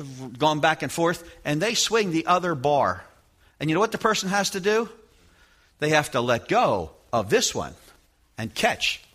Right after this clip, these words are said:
the other one. Now, for that split second of time, they're not holding on to anything. But they grab the other bar, and then they swing that way. You can't go until you let go. Sometimes we're right where we are because we aren't letting go of the things of this world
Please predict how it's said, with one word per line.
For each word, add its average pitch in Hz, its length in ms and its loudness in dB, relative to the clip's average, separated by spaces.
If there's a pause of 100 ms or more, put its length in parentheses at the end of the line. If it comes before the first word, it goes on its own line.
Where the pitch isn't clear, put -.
the 135 140 2
other 113 180 2
one. 87 180 -8 (500)
Now, 220 120 6
for 226 160 4
that 202 160 2
split - 260 0
second 226 260 0
of 208 80 0
time, 214 220 4
they're 185 100 0
not 180 160 4
holding 170 240 0
on 170 120 0
to 151 120 0
anything. 113 380 -4 (680)
But 185 160 4
they 143 120 2
grab 127 360 4
the 202 140 0
other 254 220 4
bar, 135 380 2
and 120 200 -2
then 165 140 0
they 180 120 -2
swing 139 340 0
that 254 200 2
way. - 180 -6 (460)
You 120 100 -6
can't 202 400 -2 (400)
go 143 420 2 (600)
until 117 280 -4
you 127 140 -2
let 120 240 -4
go. 98 240 -8 (440)
Sometimes 247 580 2
we're 165 120 6
right 190 280 2
where 226 180 4
we 202 140 0
are 202 220 4
because 170 320 -2
we 127 200 -2 (140)
aren't 208 400 2
letting 180 380 0
go 123 460 2 (140)
of 127 120 -2
the 123 80 -2
things 160 380 -2
of 170 100 -2
this 160 200 -2
world 123 460 -2